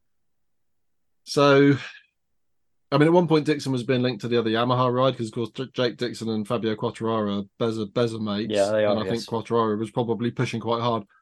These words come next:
Speaker 1: N-, not to mention Dorna pushing incredibly hard to get a Brit back into the Moto G P class
Speaker 2: Sure.
Speaker 1: since we lost Cal Crutchlow, what, a couple of seasons ago, uh, uh, despite the sporadic appearances that he's making in terms of wildcards and stuff. But that's more as a test rider now, obviously.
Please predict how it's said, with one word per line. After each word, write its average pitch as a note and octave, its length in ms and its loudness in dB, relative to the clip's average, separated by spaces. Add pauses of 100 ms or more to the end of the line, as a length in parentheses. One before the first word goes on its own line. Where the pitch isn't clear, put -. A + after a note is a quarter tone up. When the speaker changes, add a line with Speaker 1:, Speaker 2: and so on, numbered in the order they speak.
(200)
Speaker 1:
N-, D#3+ 160 -8
not F#3 220 2
to D3 80 -4
mention B2 480 2
Dorna C3 380 4
pushing A#2 360 -4
incredibly A#2 760 -2
hard G#2+ 340 -6
to G#2+ 80 -12
get A2 180 -6
a G#2 40 -8
Brit A2 260 -6
back A2+ 180 -6
into G#2+ 160 -8
the A2 80 -8
Moto G#2+ 240 -6
G G#2 160 -12
P B2 220 -4
class G2+ 360 -4
Speaker 2:
Sure. A2+ 120 -8
Speaker 1:
since - 180 -12
we A2 60 -8
lost G#2+ 220 -8
Cal G#2+ 200 -6
Crutchlow, G#2 600 -4 (520)
what, A2 200 -4 (120)
a - 40 -20
couple A2+ 180 -8
of A2 80 -10
seasons A#2 400 -6
ago, B2 480 -4
uh, B2+ 280 -6
uh, - 20 -8 (220)
despite A#2 340 -4
the A#2 180 -8 (160)
sporadic A2 540 -4
appearances A2 480 -8
that A2 120 -10
he's G#2+ 120 -12
making G#2+ 320 -8
in G#2+ 60 -12
terms A2 180 -8
of G#2 80 -10
wildcards G#2 600 -10
and G2+ 100 -12
stuff. - 300 -16 (120)
But A2 220 -2 (180)
that's A2 180 -8
more G#2+ 120 -6
as G#2 80 -12
a G#2+ 100 -14 (220)
test - 340 -10
rider G#2 240 -8
now, G#2+ 220 -12
obviously. G#2 480 -10